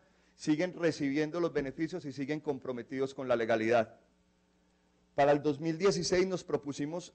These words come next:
ampliar este acompañamiento a más personas y nuestra reta-, y nuestro reto principal es además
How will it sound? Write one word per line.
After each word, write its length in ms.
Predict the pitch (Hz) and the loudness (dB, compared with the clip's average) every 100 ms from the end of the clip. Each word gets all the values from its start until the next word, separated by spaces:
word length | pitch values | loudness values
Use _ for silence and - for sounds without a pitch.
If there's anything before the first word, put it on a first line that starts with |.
| - | -4
ampliar 540 | 135 131 160 175 160 | -2 -2 2 4 4
este 220 | 156 - | 2 -2
acompañamiento 800 | 156 131 123 120 117 131 127 - - | -4 -4 -2 -2 -2 -4 -4 -8 -6
a 140 | 123 147 | 0 2
más 200 | 143 - | 2 2
personas 640 | 165 156 180 156 107 - | -2 0 -2 -2 -4 -6
y 80 | 135 | -4
nuestra 360 | 143 139 139 | -2 -2 -2
reta-, 400 | 135 160 160 196 196 | 0 0 0 -4 -6
y 80 | 131 | -8
nuestro 640 | 139 139 - 139 135 127 - | -6 -6 -2 0 2 0 -2
reto 400 | 170 180 196 185 | 0 2 0 -2
principal 640 | 165 147 143 160 190 202 - _ _ _ - | -4 -6 0 2 2 0 -12 _ _ _ -4
es 160 | 151 | 0
además 500 | 202 190 165 156 160 | 2 2 2 0 0